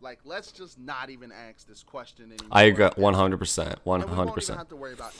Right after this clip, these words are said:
Speaker 1: any of this conversation.
Speaker 2: It's a very weird, so, like, guys are always so worried about it, but, like, it's such a weird question to ask, especially if you don't know the girl very well, because then she gets
Speaker 1: Yeah.
Speaker 2: really insecure, and it's just, it's a weird question. So just don't ask. Like, you can bring it up at some point. Like, w-,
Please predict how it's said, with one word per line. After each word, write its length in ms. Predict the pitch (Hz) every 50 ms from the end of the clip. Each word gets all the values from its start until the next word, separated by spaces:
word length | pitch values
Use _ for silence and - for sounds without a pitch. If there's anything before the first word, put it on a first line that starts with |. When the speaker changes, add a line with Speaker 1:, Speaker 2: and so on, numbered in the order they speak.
| - 147
Speaker 1:
any 220 | 151 151 135 135
of 100 | 123 110
this 160 | 113 113 -
conversation. 480 | - - 110 104 - - - - - 95
Speaker 2:
It's 180 | - 123 - -
a 60 | 160
very 360 | 131 113 110 107 120 131 139
weird, 380 | 131 117 120 117 117 98 - 110
so, 140 | - - 131
like, 340 | 127 131 123 - - - - - -
guys 300 | - 110 107 143 160 156
are 100 | 147 123
always 260 | 104 98 101 101 95
so 180 | - - 104 92
worried 320 | 82 80 80 80 92 107
about 240 | 98 80 76 78 78
it, 140 | 80 - -
but, 100 | 104 92
like, 140 | 95 95 92
it's 120 | 101 - -
such 200 | - 135 - 156
a 60 | 131
weird 300 | 95 85 87 87 87 82
question 360 | - - 80 82 - - 82
to 160 | 78 78 - 73
ask, 340 | 78 76 76 76 - - -
especially 500 | 98 92 - - 107 113 120 - 147 131 110
if 80 | 95
you 100 | 104 90
don't 180 | 85 92 87 82
know 100 | 82 82
the 100 | 82 80
girl 240 | 73 80 78 78 76
very 160 | 82 82 82
well, 340 | 82 85 85 85 82 82 -
because 240 | - 90 92 87 76
then 120 | 90 95
she 160 | 92 - 107
gets 180 | 98 95 87 -
Speaker 1:
Yeah. 60 | -
Speaker 2:
really 200 | 82 80 80 80
insecure, 680 | 80 80 - - - - - 85 80 78 80 80 - _ - - - - - _ _ -
and 100 | - 95
it's 100 | 95 92 120
just, 160 | 117 - -
it's 120 | 107 - 104
a 60 | 95
weird 380 | 87 80 80 85 87 90 -
question. 400 | - - 92 92 107 - - 139
So 140 | - - 107
just 160 | 117 127 -
don't 180 | - 151 151 127
ask. 400 | 113 101 - - - - - -
Like, 200 | - 107 107 101
you 80 | 123 151
can 120 | 185 185 135
bring 180 | 120 117 113
it 80 | 104 87
up 180 | 87 95 - -
at 80 | -
some 260 | - - - 80 85
point. 340 | 82 - 85 85 85 87 87 - _ - - - - - - - - _ _ _ _ _ _ _ _ _ _ -
Like, 300 | 90 85 82 - - -
w-, 280 | 98 87 87 87 90